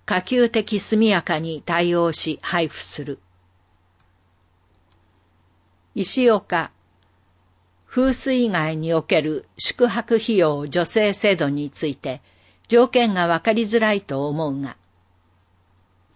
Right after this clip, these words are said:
部長、制度を運用する際には、わかりやすく伝える必要があると認識した。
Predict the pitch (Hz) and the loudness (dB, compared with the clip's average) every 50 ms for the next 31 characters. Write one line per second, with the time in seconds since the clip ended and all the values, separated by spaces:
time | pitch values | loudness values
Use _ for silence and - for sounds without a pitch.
0 | _ - 180 160 - - 175 165 156 156 151 151 _ _ _ _ _ _ _ _ | _ -2 -2 -2 0 0 0 0 0 -2 -8 -12 _ _ _ _ _ _ _ _
1 | _ _ _ _ _ _ _ _ _ _ _ - - - 285 269 269 254 214 208 | _ _ _ _ _ _ _ _ _ _ _ -14 -4 0 4 4 4 6 6 6
2 | 180 165 160 160 165 175 190 214 214 214 208 208 202 190 - - - 185 180 185 | 6 6 6 4 4 2 2 2 2 4 4 4 4 2 2 0 0 2 2 2
3 | 170 - - 196 180 180 165 147 151 147 151 147 143 _ _ _ _ _ _ _ | 0 2 0 0 0 0 -2 -6 -6 -6 -8 -8 -10 _ _ _ _ _ _ _
4 | - 190 190 190 - 240 226 240 240 233 233 233 - - - 170 165 - - - | -6 -6 -4 0 2 2 4 4 4 2 2 0 -4 -4 -4 -4 -4 -4 -6 -2
5 | - 175 175 175 175 160 160 147 160 - - - - 202 196 190 185 180 180 175 | 0 0 0 0 -2 -2 -4 -6 -6 -10 -8 -2 0 2 4 4 2 2 0 -2
6 | 180 175 170 175 185 165 143 - - 151 135 131 135 165 160 175 185 180 - - | -2 0 0 0 0 -2 -4 -8 -6 -4 -4 -4 -4 -4 -4 -4 -4 -6 -8 -10
7 | - - 160 139 - - - - 131 | -8 -8 -8 -8 -8 -10 -8 -10 -10